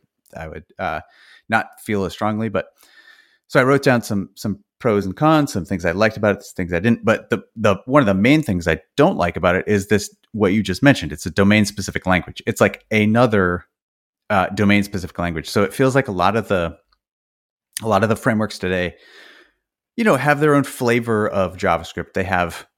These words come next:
it's, it feels like it's mostly JavaScript, but then they do a few different things. Um, like React has, i-, it's, like, mostly JavaScript, but it has a few React idiosyncrasies. Svelte is kind of the same. It has, it, it's got a lot of JavaScript. It has a little bit more of the template language,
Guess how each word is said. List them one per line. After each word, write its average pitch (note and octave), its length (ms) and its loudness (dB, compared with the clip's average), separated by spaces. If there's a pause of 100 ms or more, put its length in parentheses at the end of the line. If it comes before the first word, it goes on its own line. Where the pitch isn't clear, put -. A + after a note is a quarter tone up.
(140)
it's, - 180 -2 (120)
it A2+ 120 -2
feels D3 200 2
like A2+ 140 0
it's F2 160 -12
mostly E3 400 2
JavaScript, B2+ 600 -2
but G2 160 0
then F2+ 360 0
they F2+ 140 2
do F#2+ 260 0
a F#2 40 0
few B2 220 0
different G2 320 -4
things. - 440 -12 (100)
Um, D#2 460 -6
like G2+ 180 0
React F#2+ 480 0
has, D#2 520 -6
i-, - 140 -12
it's, - 460 -10
like, F2+ 260 -4 (400)
mostly C#3+ 340 4
JavaScript, A2 440 0
but G#2 260 -2
it F#2+ 80 -6
has F2 220 -2
a - 20 -6
few G2+ 220 -2
React F2 340 0
idiosyncrasies. D#2+ 760 -8 (480)
Svelte A#2 360 0
is F#2 80 -6
kind F#2+ 220 0
of D#2+ 40 -8
the D#2 40 -10
same. - 260 -6
It D#2+ 40 -4
has, E2 280 -2
it, E2+ 240 -6
it's - 160 -14
got F2 160 -2
a E2+ 60 -2
lot F2+ 200 2
of F2+ 60 -4
JavaScript. F2 640 -2 (140)
It A2 200 -2
has A#2 200 0
a A2 40 -2
little C#3+ 200 4
bit B2+ 80 -2
more A#2+ 160 2
of G2 60 -8
the G2+ 60 -6
template G#2 320 -6
language, F#2 560 -8